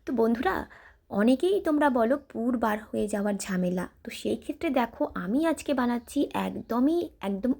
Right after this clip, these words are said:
অন্যরকমভাবে, আর এই রক-, ভাবে বানালে একটুও পুর বার হবে না। তো বন্ধুরা দেখো, প্রথমে নিয়ে নিয়েছি কিছুটা আটা আর কিছুটা ময়দা। তো বন্ধুরা, তোমরা শুধু আটা দিয়েও আলু পরোটাটা করতে পারো কিংবা ময়দা দিয়েও করতে পারো। আমি আটা ময়দা দু রকম মিক্স করে নিয়েছি।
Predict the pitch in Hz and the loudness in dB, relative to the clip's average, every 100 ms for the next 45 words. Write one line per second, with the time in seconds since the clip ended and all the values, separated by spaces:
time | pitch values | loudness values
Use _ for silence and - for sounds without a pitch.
0 | 226 220 254 294 285 233 208 190 220 - | 0 4 4 4 2 -2 -4 -2 -2 -2
1 | 185 190 196 233 302 285 - - 214 254 | -4 -6 -2 -2 -2 -6 -10 -12 -4 2
2 | 285 220 190 254 220 240 - - - 294 | 4 4 0 2 2 0 -4 -14 -4 -4
3 | - _ 311 370 - 226 - - 185 - | -4 _ 4 4 4 0 2 -2 -4 -8
4 | - - 262 254 269 359 339 - 302 - | -8 -6 -2 0 0 -2 -4 -4 -6 -2
5 | 277 302 330 330 330 320 320 339 240 - | -2 -2 -4 -4 -2 -4 -2 -4 -2 -2
6 | 214 - - - - 311 508 - - - | -2 -4 -6 -12 -4 -2 0 0 -2 -6
7 | 202 190 190 180 180 170 - - - - | -4 0 0 -2 -4 -6 -8 -12 -8 -2
8 | 294 311 330 339 294 302 311 - - 190 | 0 0 0 -2 0 0 2 0 0 -2
9 | 196 196 220 294 302 294 302 294 294 294 | -4 -2 4 4 4 0 -2 -2 -4 -6
10 | 285 277 285 294 320 - 285 277 320 226 | -6 -8 -8 -6 -8 -8 -4 -2 2 2
11 | 190 175 165 185 254 185 190 - - 165 | 2 0 -2 2 0 0 -4 -6 -8 -4
12 | 190 - - - - 220 233 185 175 240 | -4 -6 -16 -12 0 0 0 -4 -6 -2
13 | 285 269 233 - 277 220 202 233 233 190 | 2 4 4 2 2 2 2 0 0 0
14 | - - 185 180 180 - 180 - | -2 -4 0 0 0 -2 -4 -6